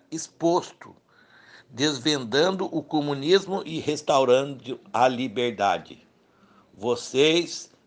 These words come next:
dão qualidade, vocês dão conteúdo à internet. Sigam em frente, continuo fã de vocês,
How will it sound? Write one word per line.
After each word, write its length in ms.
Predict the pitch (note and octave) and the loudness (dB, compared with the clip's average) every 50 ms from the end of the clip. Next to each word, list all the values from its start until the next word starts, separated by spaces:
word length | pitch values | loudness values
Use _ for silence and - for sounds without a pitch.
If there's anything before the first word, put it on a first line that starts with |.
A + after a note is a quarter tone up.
| _ _ _ _ _ _ _ _ _ _ _ - | _ _ _ _ _ _ _ _ _ _ _ -20
dão 480 | F2 F#2+ G2 B2+ C#3 C#3+ D#3 D#3+ - - _ | -6 0 4 4 4 4 4 -2 -8 -12 _
qualidade, 880 | - B2+ B2 B2+ C3 C3 G#2+ G2+ A2+ A#2+ C3+ D3 D3 C3+ A2+ G#2+ G2 - _ _ _ _ _ _ _ _ | -2 0 0 0 -2 -4 -2 2 6 6 8 6 6 2 -2 -12 -18 -20 _ _ _ _ _ _ _ _
vocês 640 | _ G#2+ G2+ A2 G2+ - - - B2 B2+ C#3+ D3+ - | _ -14 -12 -12 -12 -12 -12 -10 -8 -8 -8 -10 -12
dão 300 | - A#2 C#3+ C#3+ C#3+ B2+ | -10 -8 -8 -8 -8 -10
conteúdo 1000 | - - C3+ D3 D3 D3 - E3 D3 C3 B2+ C#3 D#3 E3 D#3+ C#3 A2+ A2 G#2 - _ _ _ _ _ _ _ | -12 -10 -10 -10 -8 -8 -6 -4 -4 -2 -2 -2 -2 -2 -2 -4 -8 -12 -12 -12 _ _ _ _ _ _ _
à 260 | - A2+ A#2+ B2 B2+ - | -4 -2 -2 -2 -2 -4
internet. 880 | C#3 C3 C3+ A#2+ - C#3 B2+ B2 A#2+ A#2+ A#2+ A2+ - - - - - _ _ _ _ _ | -10 -14 -12 -6 -4 -2 -2 -2 0 -2 -2 -2 -2 -6 -14 -20 -20 _ _ _ _ _
Sigam 760 | - - - - - - G3+ A3+ B3+ A3 G3 G#3 A3 A3 - | -20 -18 -16 -12 -8 -4 -2 -2 -2 0 0 0 0 0 0
em 160 | G3+ G3 F#3 | -6 -10 -10
frente, 600 | - - - F#3 F#3+ F3+ D3 - - - - - _ _ _ _ - | -4 0 0 2 2 0 -2 -8 -16 -20 -20 -20 _ _ _ _ -14
continuo 840 | - C3 D3+ D3 - F3 E3 D#3+ D#3 D#3 E3 - - - - - - | -14 -12 -12 -12 -12 -14 -14 -12 -10 -8 -8 -6 -6 -8 -10 -12 -16
fã 500 | - - - - - E3 F3 F#3 F3+ - | -20 -20 -6 0 4 6 6 6 4 0
de 120 | D#3+ B2+ D3 | -6 -12 -8
vocês, 640 | C#3+ E3+ F#3+ E3+ - - G3 G3 F#3 D3+ - - | -6 -4 -4 -2 4 4 4 4 4 2 -6 -14